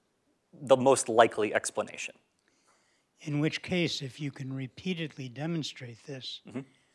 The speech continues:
Speaker 2: why can't you make a case for changing the data?
Speaker 1: So, changing the data is complicated.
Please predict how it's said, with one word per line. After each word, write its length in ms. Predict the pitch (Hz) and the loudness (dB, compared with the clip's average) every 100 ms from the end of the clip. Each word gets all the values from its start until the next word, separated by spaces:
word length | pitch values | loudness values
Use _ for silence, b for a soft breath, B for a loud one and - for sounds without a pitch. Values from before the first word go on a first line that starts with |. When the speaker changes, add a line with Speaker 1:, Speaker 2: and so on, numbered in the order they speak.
| _ _ _ _ 147 | _ _ _ _ -12
Speaker 2:
why 220 | 139 143 | -8 -8
can't 420 | - 160 139 - | -4 -4 -4 -6
you 380 | 143 135 131 120 _ _ _ _ _ _ _ _ _ _ 143 | -6 -6 -8 -12 _ _ _ _ _ _ _ _ _ _ -10
make 220 | 143 131 | -8 -8
a 80 | 120 | -10
case 400 | 160 139 131 - | -8 -6 -6 -10
for 520 | - 135 127 123 117 _ _ _ _ _ _ _ _ _ - | -12 -12 -10 -12 -16 _ _ _ _ _ _ _ _ _ -14
changing 460 | - 131 110 120 117 | -8 -8 -8 -8 -10
the 80 | |
data? 320 | 117 131 127 98 _ _ _ _ _ _ _ _ _ _ - B B B B B B B B - B B | -8 -8 -8 -12 _ _ _ _ _ _ _ _ _ _ -20 B B B B B B B B -12 B B
Speaker 1:
So, 460 | - 151 131 123 - B B B B B B B B B B _ - - - | 8 10 12 10 6 B B B B B B B B B B _ -20 -14 -2
changing 420 | 156 180 202 185 | 0 2 2 2
the 80 | 139 | 2
data 400 | 117 110 110 - | 4 6 4 2
is 100 | 110 | -4
complicated. 720 | - 95 - - 73 69 | -2 -4 -4 -10 -8 -8